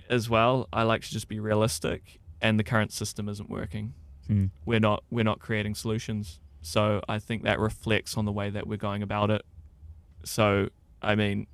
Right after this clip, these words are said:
Speaker 1: as much as we would love to just be like, "Oh, what we're doing is working perfectly and it's actually creating solutions," it's not. And so, you know, that could be a cultural thing that's actually holding us back.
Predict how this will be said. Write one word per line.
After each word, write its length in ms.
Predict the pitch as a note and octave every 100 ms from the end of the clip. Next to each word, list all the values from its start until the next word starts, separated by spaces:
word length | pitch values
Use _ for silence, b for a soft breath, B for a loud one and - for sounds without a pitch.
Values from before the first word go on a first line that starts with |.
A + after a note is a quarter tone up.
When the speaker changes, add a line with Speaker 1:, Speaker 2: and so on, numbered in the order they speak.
| -
Speaker 1:
as 140 | A#2
much 280 | A#2 A#2 -
as 120 | A#2
we 140 | A#2+ A2+
would 160 | G#2+
love 280 | G#2+ G#2 G#2+
to 240 | - A2 G#2+
just 240 | G#2 -
be 100 | A2
like, 220 | G#2 G2+ E2
"Oh, 220 | F#3 C#3+
what 200 | C3+ D3+
we're 120 | C#3+
doing 260 | D3 D3+ C#3
is 140 | B2
working 320 | C3+ C#3 C3
perfectly 600 | A#2 C#3 D3 E3+ - A#2
and 80 | G#2+
it's 140 | G#2+
actually 300 | B2+ - A#2
creating 480 | G#2 A#2 A2 A2 A2
solutions," 680 | - A#2 C#3 - A#2 G#2+ D#2
it's 200 | D#2+ -
not. 280 | G#2+ G#2+ - - - - - - -
And 180 | G2+
so, 360 | - A2 G2+ G2+ b b b b b _
you 100 | A#2+
know, 220 | G#2+ G#2 - -
that 240 | A#2 -
could 240 | - A#2 A2
be 380 | A2+ A2 G#2 - _ _ -
a 100 | A2+
cultural 520 | - C3 - - G#2+
thing 220 | - A#2+
that's 140 | A2 -
actually 280 | G#2+ - G#2
holding 400 | - G#2+ G#2+ G#2
us 140 | -
back. 500 | - G#2+ G#2 - -